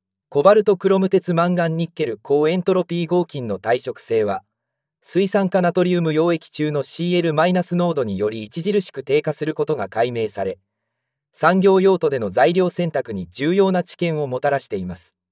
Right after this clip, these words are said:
高エントロピー合金コンセプトに基づく耐摩耗性アルミニウム高導合金が開発され、自動車部品の四十パーセントから五十パーセント軽量化と高耐久化を実現しています。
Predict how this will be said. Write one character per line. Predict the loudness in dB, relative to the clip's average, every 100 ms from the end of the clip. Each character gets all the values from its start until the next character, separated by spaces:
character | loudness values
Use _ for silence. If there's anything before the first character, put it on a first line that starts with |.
| _ _
高 | -2 2 2
エ | 2
ン | 2
ト | 4
ロ | 2
ピ | 0 -4
ー |
合 | 0 0
金 | 0 -2
コ | -2 -2
ン |
セ | -2 -2
プ | -2
ト |
に | -4
基 | -4 -4
づ | -4 -6
く | -10 -12 0
耐 | 2 4
摩 | 2
耗 | 2 0
性 | 0 2
ア | 4
ル | 4
ミ | 2
ニ | 2 0
ウ |
ム | -2
高 | 0 0
導 | 2 2 2
合 | 0 -2
金 | -6
が | -6 -4
開 | 0 0
発 | -2 -8
さ | -4
れ、 | -4 -6 _ _ _ _ _ _ _
自 | -4 2
動 | 4
車 | 6 4
部 | 4
品 | 0 -4
の | -2
四 | 0 0
十 | 0 -2
パ | 0 2
ー |
セ | 2 -2
ン |
ト | -4
か | -4
ら | -4 -4
五 | -2 0
十 | 0 2
パ | 2
ー | 2
セ | 0
ン | -4
ト | -6
軽 | -2 0 2
量 | 0
化 | 0 -4
と | -4 -4
高 | 0 2
耐 | 2 0
久 | -2 -4
化 | 0 0
を | -2
実 | -6 -6
現 | -6 -6
し | -4
て | -4
い | -4
ま |
す。 | -10 -16